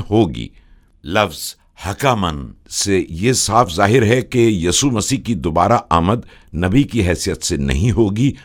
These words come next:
اور وہ خدا کی شریعت کو بائبل یا قرآن میں لے کر نہیں آئے گا، بلکہ وہ تمام انسانوں کے منصف کی حیثیت سے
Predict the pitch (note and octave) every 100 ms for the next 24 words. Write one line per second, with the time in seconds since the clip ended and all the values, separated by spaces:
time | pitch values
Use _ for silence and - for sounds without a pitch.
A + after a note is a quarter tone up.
0 | - - - G#2+ F2+ A2+ G#2 F2+ F2+ A2+
1 | A2+ - F#2+ F#2 G#2+ A#2+ - G#2+ F2+ D2
2 | F2 G2+ G#2+ F#2 F2 E2 E2 D#2 F#2 G2+
3 | F2+ D#2+ F#2 - E2+ E2+ D#2 D3 - D2+
4 | B1 G1+ G#1+ - _ _ _ - D2+ G#2+
5 | B2+ A#2+ G2 G2+ A#2+ C#3 G#2 - G#2 B2
6 | - D2 E2+ F#2+ - E3+ - - - E2
7 | D2 - G#2 - - C#3+